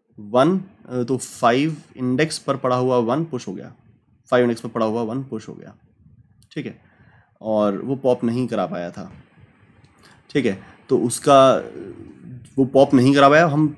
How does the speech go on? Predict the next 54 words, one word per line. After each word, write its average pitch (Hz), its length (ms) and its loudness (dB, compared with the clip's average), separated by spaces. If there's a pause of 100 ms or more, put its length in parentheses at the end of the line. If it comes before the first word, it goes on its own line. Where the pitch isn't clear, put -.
पुश 151 160 0
तो 180 60 2
तीसरे 160 240 4
नंबर 160 160 4
पर 151 80 -2
करते 127 160 -4
हैं 165 40 -4
ना, 180 60 0
पहला 135 240 0
होता 131 200 0
है 131 140 -2 (120)
पॉप, 190 240 0 (380)
फिर 139 140 2
होता 123 180 2
है 117 120 2
आंसर, 117 280 -2
फिर 151 180 -2
होता 117 220 -2
है 123 80 0
पुश, - 400 -14 (320)
ठीक 160 160 -4
है? 110 60 -4 (500)
तो 123 60 -2
उसने 123 160 -4
पहले 131 180 0
पॉप 127 240 -2
कराने 131 220 0
की 127 40 -4
कोशिश 127 200 -4
करी, 156 220 -4
वो 147 120 -6 (140)
पॉप 123 220 -6
नहीं 117 220 -6
करा 135 200 0
पाया। 127 180 -4
इनफैक्ट 165 440 -4
ना, 160 80 -6
मैं 135 220 -10
यहाँ 117 200 -10
पर 120 220 -18 (100)
इंडेक्स 131 440 -6 (120)
तो 123 160 -12
अलग 117 220 -10
से 127 100 -10
दिखा 107 200 -10
लेंगे, 117 240 -10 (500)
यहाँ 113 220 -8
पर 117 140 -8
हम 123 120 -4
वैल्यूज 117 260 -4
ही 123 60 -4
दिखा 104 160 -8
लेते 98 200 -10
हैं। - 340 -18